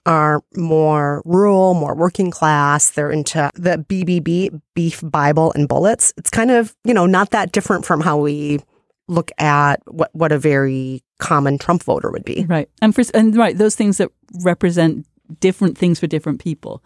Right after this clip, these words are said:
Speaker 2: you know, that are positive aspects for one half of the country or one section of the country and very negative aspects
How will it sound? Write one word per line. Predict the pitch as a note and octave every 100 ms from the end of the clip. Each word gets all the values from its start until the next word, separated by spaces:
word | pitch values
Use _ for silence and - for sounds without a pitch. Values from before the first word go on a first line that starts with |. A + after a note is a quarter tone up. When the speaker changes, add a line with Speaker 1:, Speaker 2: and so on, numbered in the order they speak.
| _ _ -
Speaker 2:
you | F3
know, | D#3+
that | D#3+ E3
are | D#3 D3+ - _ -
positive | A#3 B3+ B3+ A#3+ G3+ F#3+ B2
aspects | F3 - E3 -
for | - F3 D#3 D3 - _ _ -
one | F3+ F#3+
half | F#3 F3
of | E3+
the |
country | F3 F3 D#3+
or | C#3
one | D#3
section | D#3+ D#3+ -
of | D3+
the |
country | D3 D#3 D3+ D3 - _
and | D#3+
very | D3+ D3
negative | D3 D3+ D3 C3
aspects | B2+ - - - -